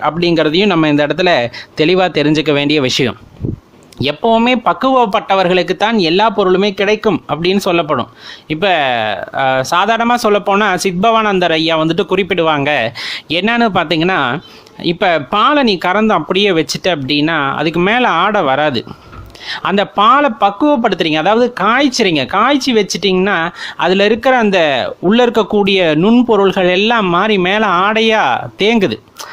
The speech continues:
அதுக்குள்ள தான் வெண்ணெய் இருக்கு, வெண்ணெயை காய்ச்சும் போது நெய்யாகும், எல்லா விஷயமும் அந்த ஆடையில, ஆடைக்கு வந்து அவ்வளவு முக்கியத்துவம் இருக்கு. அப்ப என்ன அப்படின்னா ஒருத்தர் வந்துட்டு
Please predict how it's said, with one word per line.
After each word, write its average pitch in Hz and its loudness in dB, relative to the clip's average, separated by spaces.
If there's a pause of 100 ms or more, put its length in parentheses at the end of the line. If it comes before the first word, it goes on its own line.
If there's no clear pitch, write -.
(180)
அதுக்குள்ள 214 2
தான் 240 2
வெண்ணெய் 233 2
இருக்கு, 220 0
வெண்ணெயை 226 2
காய்ச்சும் 226 0
போது 226 4 (120)
நெய்யாகும், 220 2
எல்லா 233 2
விஷயமும் 240 2
அந்த 156 0 (100)
ஆடையில, 233 2 (220)
ஆடைக்கு 240 2
வந்து 302 4
அவ்வளவு 240 2
முக்கியத்துவம் 240 2
இருக்கு. 226 0 (760)
அப்ப 180 -2 (140)
என்ன 247 2 (100)
அப்படின்னா 233 2 (120)
ஒருத்தர் 185 0
வந்துட்டு 240 2